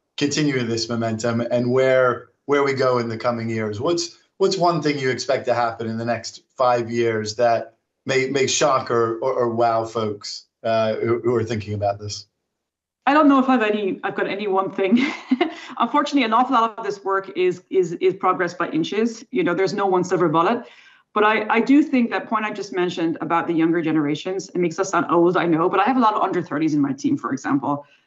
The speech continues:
Speaker 2: And they just, their, their, their definition of gender, for example, is much more fluid. Their definition of race or what they see as race is much more fluid. Um, and they just all show up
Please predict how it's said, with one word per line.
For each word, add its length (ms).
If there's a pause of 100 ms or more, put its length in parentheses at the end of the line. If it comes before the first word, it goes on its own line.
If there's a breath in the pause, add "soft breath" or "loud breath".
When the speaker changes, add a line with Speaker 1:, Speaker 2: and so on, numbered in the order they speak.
(160 loud breath)
Speaker 2:
And 240 (460)
they 360
just, 480
their, 220
their, 220
their 200
definition 500
of 100
gender, 280
for 120
example, 320
is 120
much 260
more 160
fluid. 420 (500)
Their 120
definition 380
of 160
race 300
or 40
what 180
they 80
see 200
as 140
race 200
is 100
much 340
more 140
fluid. 420 (540)
Um, 480 (120)
and 160
they 120
just 320
all 160
show 400
up 240